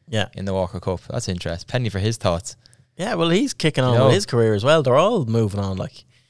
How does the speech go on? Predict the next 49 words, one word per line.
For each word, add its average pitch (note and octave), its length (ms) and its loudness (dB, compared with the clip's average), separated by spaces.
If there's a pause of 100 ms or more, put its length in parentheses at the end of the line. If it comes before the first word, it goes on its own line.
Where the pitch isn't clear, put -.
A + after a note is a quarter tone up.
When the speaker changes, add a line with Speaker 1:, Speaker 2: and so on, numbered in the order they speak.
(400)
Speaker 1:
But A2 180 0
no, A2+ 100 4
he's G#2+ 140 2
not B2 160 2
winning A#2 260 4
on G2 80 0
the F#2+ 80 -2
P G#2+ 180 2
G G2+ 160 0
A F#2+ 40 0
Tour B2 260 2
yet, G2+ 260 2
but, G2 120 -4
like, F#2+ 260 -2
Speaker 2:
Yeah, F2+ 260 -6
no. F2+ 400 -6
Speaker 1:
Alex C3 320 -2
is B2 80 -4
gonna B2+ 220 0
be A#2 160 0
get-, A#2 200 -2
Alex E3+ 300 0
will E3+ 60 -2
get D#3 180 4
his E3 200 0
place C#3 420 0
now C3 120 2
fairly B2 300 0
soon. B2+ 320 -2
Don't A2+ 160 -4
worry B2+ 200 0
about B2 160 2
Speaker 2:
But, A2+ 80 0
Speaker 1:
that. G#2+ 300 2
Speaker 2:
um, G2 100 -16 (160)
look, C3+ 260 -4
Dun-, C3 200 -8
Dunlap's B2 520 -4
win G#2+ 420 -6
completely F#2 720 -14 (280)
saved F2 480 -8
a E2 200 -6
shambles E2 600 -10
of D#2 180 -18
a D2 60 -18
golf E2 240 -10
tournament. E2 420 -14
Like, D#2 180 -16
as E2+ 180 -14